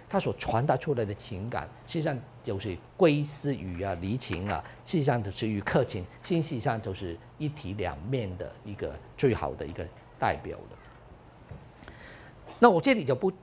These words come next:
不做进一步去，去发挥，大家去体会啊，究竟这首词啊是思父之情还是游子心声？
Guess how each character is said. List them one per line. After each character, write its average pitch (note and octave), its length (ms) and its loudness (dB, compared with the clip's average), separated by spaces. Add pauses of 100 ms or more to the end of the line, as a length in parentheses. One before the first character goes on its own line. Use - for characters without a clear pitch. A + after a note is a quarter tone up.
(100)
不 A3 100 -2
做 D#3+ 140 4
进 D3 180 -4
一 D#3 60 2
步 C3+ 160 -2
去， G#2+ 200 -4
去 G#2 140 -6
发 G#2+ 180 -2
挥， A#2+ 120 -4
大 D3 120 0
家 F#3 120 2
去 C3 140 -4
体 F#2 260 -8
会 F#2 260 -4
啊， E2+ 80 -2
究 F3 160 6
竟 D3 160 2
这 F#3 100 4
首 B2 160 2
词 G#2+ 220 -2
啊 G2 60 2
是 A#2 120 -4
思 D#3 300 2
父 C#3+ 300 2
之 B2 100 2
情 F2 220 -4
还 G2+ 100 -6
是 A2 120 -6
游 F2+ 180 -4
子 E2 280 -8
心 F2+ 280 -8
声？ E2+ 200 -6